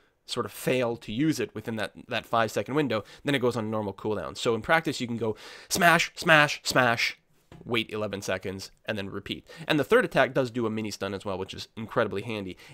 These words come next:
And if you've got your Kryptonian Rage active, which is this ability over here, the, that third attack will knock down, uh, for three quarters of a second, as opposed to just mini stunning for point two seconds.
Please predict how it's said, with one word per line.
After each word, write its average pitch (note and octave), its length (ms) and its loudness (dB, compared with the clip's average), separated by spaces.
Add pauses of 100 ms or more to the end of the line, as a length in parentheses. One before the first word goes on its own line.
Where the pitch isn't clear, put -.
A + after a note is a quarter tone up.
(120)
And G3+ 340 2
if C#3 140 -6
you've B2+ 100 -2
got B2+ 140 2
your A2 100 -6
Kryptonian B2 540 -4
Rage B2+ 340 0
active, G2 540 -4
which - 180 -12
is G2+ 200 -6
this G#2+ 220 -8
ability F#2+ 380 -8
over F#2+ 220 -6
here, D#3+ 400 0 (380)
the, A2+ 400 -2
that A2+ 200 0
third C#3+ 200 4
attack A#2 400 -2
will G#2+ 180 -2
knock A2 300 0
down, G#2+ 400 -2 (340)
uh, G2+ 200 -2
for F#2+ 500 -2 (120)
three - 300 -6
quarters A2 380 -2
of G2 60 -8
a F#2+ 60 -8
second, G2 320 -4
as G2 80 -10
opposed G#2 260 -6
to - 80 -16
just G2 160 -8
mini G#2+ 200 -6
stunning G2 280 -8
for G2 100 -12
point - 360 -12
two A#2 180 -6
seconds. - 480 -14